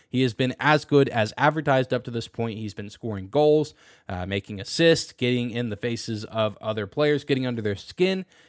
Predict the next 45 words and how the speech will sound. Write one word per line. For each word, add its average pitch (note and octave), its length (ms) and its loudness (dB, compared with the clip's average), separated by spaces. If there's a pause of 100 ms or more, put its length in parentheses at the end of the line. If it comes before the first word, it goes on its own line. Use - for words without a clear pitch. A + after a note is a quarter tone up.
He's - 120 -18
twenty-seven E3 600 0
years C#3 220 0
old B2+ 180 2
right A#2+ 180 2
now, A#2 260 0
seems B2+ 300 -6
to A#2 120 -4
have A#2 340 0
still A#2+ 320 -2
plenty D3 460 -4
of B2 320 -2
bright A2 300 2
days A2 320 -2
ahead B2 240 4
of C3 80 0
him. B2+ 200 0 (280)
Really E3+ 260 6
like D3 380 4
what B2+ 180 2
he's A#2+ 180 -4
brought A2+ 260 -4
to B2 60 -10
the A2 120 -8
table A2 260 -2
for A2 220 -2
this G#2 180 -2
Stars G#2 260 -2
team. G2 400 -6
However, A#2+ 460 2 (560)
he's A#2+ 220 -4
not D#3 160 2
my E3 100 4
favorite C#3+ 380 4
newcomer, A#2+ 520 -2
although G#2 300 -2
he G2+ 220 -6
is G2 340 -8
certainly A#2+ 540 -6
in A#2 120 -8
contention. B2 500 -4
But G2+ 100 -14
my F3 180 4
favorite F#3 320 0
newcomer D3+ 500 0